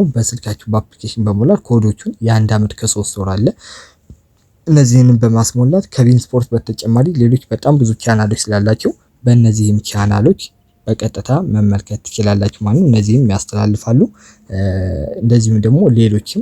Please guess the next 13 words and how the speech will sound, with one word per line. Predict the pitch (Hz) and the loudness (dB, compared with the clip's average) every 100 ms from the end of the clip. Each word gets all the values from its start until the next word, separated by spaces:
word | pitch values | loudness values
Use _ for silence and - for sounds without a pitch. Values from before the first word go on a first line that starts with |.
| - | -8
እ፣ | - 98 90 - _ _ - | -8 -6 -6 -12 _ _ -2
ኢቪዥን | 113 107 110 107 | 0 0 0 -2
አይ | 95 | -4
ፒ | - 104 | -8 -12
ቲ | 107 | -8
ቪ | 101 101 107 - | -4 -4 -6 -10
ጨምሮ | - 101 113 175 | -4 0 2 2
ሌሎችም | 117 104 - 104 | 2 0 -4 -2
አሉ | 101 107 | 0 2
ማለት | 110 92 95 | 0 -2 -6
ነው። | - - - - - | -8 -20 -20 -14 0
እነዚህ | 120 135 139 151 | 2 4 4 4
ሙሉ፣ | 120 135 | 6 6